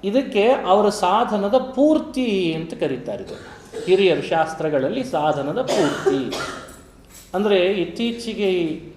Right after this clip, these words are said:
ಕೆಲವು, ಕೆಲವು ಕಡೆ ರಿಟೈರ್ಡ್ ಪರ್ಸನ್ಸನ್ನು ಕೂಡ ಪುನಃ ಬ್ಯಾಂಕ್ನಲ್ಲಿ ಅಪಾಯಿಂಟ್ ಮಾಡ್ಕೊಳ್ತಾರೆ. ಯಾಕೆ ಅಂದ್ರೆ,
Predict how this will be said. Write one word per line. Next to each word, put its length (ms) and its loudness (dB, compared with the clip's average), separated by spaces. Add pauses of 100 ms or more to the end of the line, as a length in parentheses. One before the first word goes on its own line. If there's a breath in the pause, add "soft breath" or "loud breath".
ಕೆಲವು, 280 2
ಕೆಲವು 300 2
ಕಡೆ 580 -2 (960)
ರಿಟೈರ್ಡ್ 580 2
ಪರ್ಸನ್ಸನ್ನು 840 -2
ಕೂಡ 260 -4 (160)
ಪುನಃ 260 -2
ಬ್ಯಾಂಕ್ನಲ್ಲಿ 640 -4
ಅಪಾಯಿಂಟ್ 460 -4
ಮಾಡ್ಕೊಳ್ತಾರೆ. 640 -8 (960)
ಯಾಕೆ 360 2
ಅಂದ್ರೆ, 640 -2